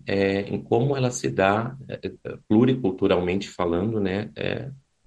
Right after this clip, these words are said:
dentro do contexto desses países. Então, a gente traz muito de política linguística ainda aqui, né? Nesses dois volumes que eu mencionei, sobretudo também nesse,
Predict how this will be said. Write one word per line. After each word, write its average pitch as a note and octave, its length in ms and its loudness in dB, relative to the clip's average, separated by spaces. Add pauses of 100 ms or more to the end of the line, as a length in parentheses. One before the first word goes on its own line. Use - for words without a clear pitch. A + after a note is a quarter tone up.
(220)
dentro G#2+ 340 2
do A2+ 140 -4
contexto - 440 -2
desses - 280 -6
países. F#2 440 0
Então, E2+ 160 -4
a F2 60 0
gente - 180 -8
traz F2 160 0
muito G2 280 0
de - 100 -16
política G#2 540 2
linguística F#2 640 0
ainda E2 160 0
aqui, E2+ 260 -6
né? D#2+ 120 0
Nesses - 320 -6
dois E2 180 4
volumes D#2 400 0
que - 80 -10
eu D#2+ 60 -4
mencionei, E2+ 440 -2
sobretudo - 480 -8
também D#2+ 260 -2
nesse, D#2 420 -8